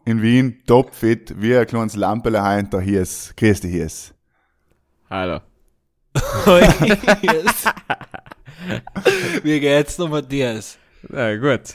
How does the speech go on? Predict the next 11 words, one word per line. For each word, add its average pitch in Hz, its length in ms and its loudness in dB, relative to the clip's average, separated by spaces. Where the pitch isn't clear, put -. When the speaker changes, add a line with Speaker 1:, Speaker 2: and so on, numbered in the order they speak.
Speaker 2:
gut. 110 200 -4
Wie 113 180 -6
alles 110 280 0
Speaker 3:
Alles 151 180 0
Speaker 2:
doch. 98 100 -2
Speaker 3:
wohl 135 160 2
auf? 143 420 -4
Speaker 2:
Alles 107 420 -4
bestens, - 560 -12
ja, 71 220 -8
ja. 76 240 -8